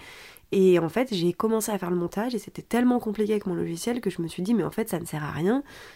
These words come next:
tu ne pourras aller nulle part avec ça. » Et alors, à l'heure actuelle, hein, j'ai toujours pas réglé mon problème puisque, euh, je n'ai pas les fonds aujourd'hui pour racheter un ordinateur.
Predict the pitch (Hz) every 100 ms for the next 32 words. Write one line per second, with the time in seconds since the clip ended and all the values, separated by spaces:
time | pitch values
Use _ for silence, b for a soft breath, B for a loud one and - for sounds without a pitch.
0 | B - 190 - 175 226 208 202 190 196
1 | 190 214 208 165 - - - 208 196 208
2 | 190 180 185 175 254 226 185 180 190 185
3 | - 202 190 185 180 185 175 - 175 180
4 | 214 208 - - 202 202 - 160 160 165
5 | 160 156 160 - 202 196 175 - - 208
6 | 190 180 180 175 190 185 170 156 165 -
7 | 180 170 170 156 208 220 226